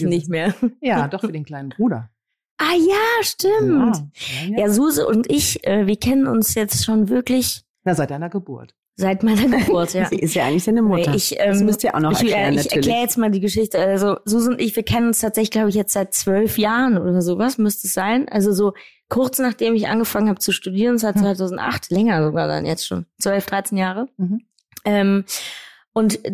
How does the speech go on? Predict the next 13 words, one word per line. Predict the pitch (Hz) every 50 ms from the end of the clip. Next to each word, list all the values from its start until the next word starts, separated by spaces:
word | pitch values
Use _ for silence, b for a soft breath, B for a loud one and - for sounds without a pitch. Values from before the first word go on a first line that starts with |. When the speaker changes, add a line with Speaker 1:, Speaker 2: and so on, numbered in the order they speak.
| - -
Speaker 2:
Suse | 202 196 233 247 254 254 247 233
hatte | 240 240 - 208
früher | - - - 240 254 247 233 -
ihr, | - 226 214 214 214 208 208 202 - -
äh, | 196 190 190 185 185
Castingbüro | - - 202 233 247 - 254 247 240 220 220 208 214 220 220 214
an | 214 214 - - 190 196 196
der | 190 185 180 180 180 175 175 -
Zionskirche, | - - - - 220 214 220 226 226 233 - - - - 254 262 262 262 -
ja, | 349 370 370 381 330 330 330
Speaker 1:
Veteranenstraße. | 160
Speaker 2:
Zionskirche, | - 233 233 247 277 269 240 240 - - 247
Veteranenstraße. | 220 214 220 196 196 190 208 233 240 - - 254 247 254 - -